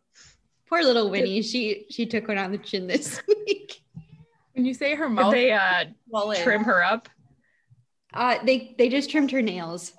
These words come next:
Speaker 1: thankfully, but they gave her back, and they're like, "Yeah, that's all we could do, 'cause again, she's got her own personality and she didn't want us to do anything else."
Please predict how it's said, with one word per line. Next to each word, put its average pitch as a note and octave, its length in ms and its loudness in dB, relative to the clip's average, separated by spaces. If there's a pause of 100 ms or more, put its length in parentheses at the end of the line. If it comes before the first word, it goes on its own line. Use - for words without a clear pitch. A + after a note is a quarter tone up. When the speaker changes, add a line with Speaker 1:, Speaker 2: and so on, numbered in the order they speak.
(120)
Speaker 1:
thankfully, F3 680 -8 (560)
but A#3 80 0
they A#3 80 6
gave A#3 240 4
her A3 100 0
back, F#3 440 0
and G#3 120 -4
they're G#3 120 -2
like, G#3 240 -4
"Yeah, F#4+ 120 -4
that's G4+ 220 -4
all F#4+ 140 -4
we F#4+ 100 0
could E4 160 -6
do, B3+ 160 -2
'cause A#3 240 -2
again, A#3 300 -2
she's A#3+ 240 -8
got B3+ 180 0
her A#3 100 0
own B3 200 2
personality A3+ 840 -2
and G3+ 120 -6
she A3+ 140 -10
didn't A3+ 280 -6
want B3+ 280 0
us G#3+ 300 -2
to B3+ 100 -8
do E4 340 -2
anything E4 480 -4
else." B3+ 540 -4